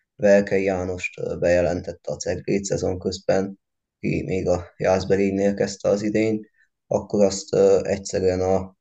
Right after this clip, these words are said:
ö, humbasket pont hu-n láttam, hogy megjelent a keretükben az új játékos, és ez alapján tudtam beleírni a beharangozóba, szóval figyelni kell, de össze lehet gyűjteni az információkat.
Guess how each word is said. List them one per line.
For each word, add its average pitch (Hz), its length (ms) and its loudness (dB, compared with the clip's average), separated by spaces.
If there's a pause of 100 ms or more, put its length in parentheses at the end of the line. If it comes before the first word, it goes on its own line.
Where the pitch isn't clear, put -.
ö, 95 240 -4
humbasket 95 680 -4
pont 95 180 -6
hu-n 101 220 -6
láttam, 95 380 -2
hogy 95 120 0
megjelent 90 520 0
a 87 100 -4
keretükben 90 800 -2 (440)
az - 80 -10
új 92 160 -4
játékos, - 560 -2
és - 340 -10
ez - 200 -10
alapján 82 440 -4
tudtam - 360 -8
beleírni 82 640 -2 (360)
a - 100 -10
beharangozóba, 95 880 0
szóval 98 420 0
figyelni 131 460 0
kell, 92 220 -2
de 87 320 -4
össze - 360 -10
lehet 87 200 -10
gyűjteni - 460 -12
az 123 100 -14
információkat. 87 1160 -8